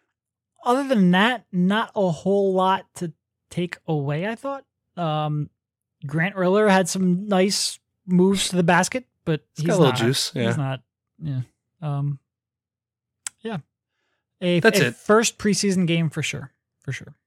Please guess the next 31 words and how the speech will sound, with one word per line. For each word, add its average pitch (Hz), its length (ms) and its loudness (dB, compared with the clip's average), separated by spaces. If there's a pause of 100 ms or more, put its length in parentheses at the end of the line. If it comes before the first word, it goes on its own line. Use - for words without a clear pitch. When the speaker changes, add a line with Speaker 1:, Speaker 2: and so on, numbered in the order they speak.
(480)
Speaker 2:
And 165 120 0
I 170 60 2
think 226 180 -2
they're 202 100 4
playing 190 240 0
the 170 60 0
Raptors 156 420 2
next. 135 320 -2
I, 113 500 -2
I 101 80 -12
should 110 280 -6
know 113 160 -6
the 110 100 -4
preseason 113 460 -6
schedule, 110 360 -6
but 104 120 -10
I 107 40 -6
believe 131 280 -2
that's 135 200 -2
who 147 120 -2
they 135 80 2
Speaker 1:
They 180 60 4
are. 160 100 2
Speaker 2:
play 127 340 0
Speaker 1:
They 160 100 -4
are. 131 320 -10
Speaker 2:
tomorrow 127 320 0
night 120 220 2
in 117 140 -6
Philly. 196 240 -6
Maybe, 233 360 -8